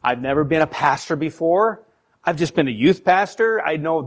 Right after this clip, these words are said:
that. I don't know senior pastoring and being the lead pastor of a church. I wasn't looking to be a pa-, a, a, a senior pastor. I, I, I don't know how to organize or operate a church. Uh,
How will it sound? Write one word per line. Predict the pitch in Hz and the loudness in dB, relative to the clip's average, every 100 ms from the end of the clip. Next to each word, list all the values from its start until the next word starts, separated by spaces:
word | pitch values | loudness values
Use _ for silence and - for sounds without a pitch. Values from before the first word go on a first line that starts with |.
| 120 | 0
that. | 139 170 196 | 4 4 2
I | 139 | -4
don't | 156 160 143 | -6 -8 -4
know | 131 170 | 2 2
senior | 165 - - 165 | 2 -4 -6 -6
pastoring | 170 160 165 - 185 160 | 0 2 2 -2 -6 -6
and | 120 | -4
being | 147 151 | -4 -2
the | 127 | -4
lead | 139 156 | -6 -4
pastor | 151 156 151 | -2 -2 -2
of | 160 | -6
a | 127 | -6
church. | - 156 190 226 - - _ _ _ _ _ _ _ _ _ _ _ _ _ _ _ _ _ _ _ _ _ | -6 -2 0 -2 -8 -20 _ _ _ _ _ _ _ _ _ _ _ _ _ _ _ _ _ _ _ _ _
I | 120 | -2
wasn't | 120 113 107 | -2 -4 -8
looking | 95 147 240 | -4 -2 -2
to | 233 | -2
be | 233 | -2
a | 233 | -2
pa-, | 226 220 | 0 0
a, | 190 180 | 0 -2
a, | 180 175 185 | -2 -4 -6
a | |
senior | - 208 202 | -6 -6 -2
pastor. | 196 202 208 - 247 247 247 _ _ _ _ _ _ _ | 0 0 0 -2 -4 -4 -10 _ _ _ _ _ _ _
I, | 156 151 | -6 -4
I, | - 165 170 | -2 -2 0
I | |
don't | 165 160 180 | 0 0 -2
know | 175 175 | 0 2
how | 147 170 | 4 4
to | 175 151 127 - _ - | 6 2 0 -8 _ 0
organize | 180 185 185 190 190 165 | 2 2 2 2 0 0
or | 151 131 _ _ _ _ _ _ _ _ _ 170 147 131 135 _ - | -2 -4 _ _ _ _ _ _ _ _ _ -16 -12 -10 -12 _ 0
operate | 151 175 196 190 196 190 | 4 4 4 4 4 0
a | |
church. | 180 - 196 220 233 - | -6 -2 0 0 -2 -12
Uh, | - | -14